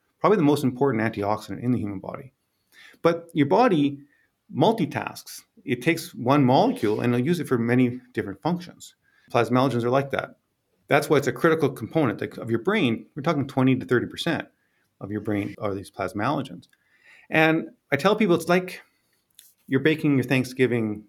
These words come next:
cake, for example, and you have your favorite brownie or lemon meringue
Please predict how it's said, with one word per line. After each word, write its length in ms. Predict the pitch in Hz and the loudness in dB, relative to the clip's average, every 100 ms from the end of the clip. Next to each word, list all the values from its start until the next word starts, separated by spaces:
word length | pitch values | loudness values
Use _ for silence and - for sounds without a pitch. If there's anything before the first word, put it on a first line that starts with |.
| _ | _
cake, 340 | - 175 - | -4 -4 -4
for 140 | - 98 | -8 -10
example, 460 | 90 98 92 110 | -8 -8 -8 -10
and 100 | 95 | -8
you 60 | 95 | -8
have 160 | 117 107 | -6 -6
your 100 | 98 | -8
favorite 600 | - 139 143 127 110 - - _ | -4 0 2 0 -2 -10 -20 _
brownie 500 | 113 110 117 117 120 | 0 0 0 -2 -4
or 300 | 98 90 90 - - - _ | -4 -6 -10 -14 -20 -20 _
lemon 240 | 110 117 113 | 0 2 2
meringue 580 | 107 113 113 110 107 | 2 2 2 -2 -4